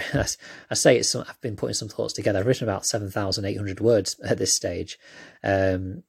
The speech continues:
you know, I've been writing about five hundred, six hundred, six hundred words a day, and I've been finding that, you know,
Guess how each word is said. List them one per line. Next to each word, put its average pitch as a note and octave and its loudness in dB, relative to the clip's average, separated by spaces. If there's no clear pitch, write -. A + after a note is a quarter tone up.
you A2 -8
know, F#2 -2
I've F#2+ -4
been G#2+ 0
writing G2+ 2
about F#2+ 0
five G2+ -4
hundred, G2+ -6
six - 0
hundred, - -8
six - -4
hundred G2+ -4
words F#2+ 0
a G2 -2
day, F#2+ 0
and A2+ 0
I've G#2 0
been A2 4
finding G#2+ 0
that, G2 -2
you A2 -2
know, F#2 0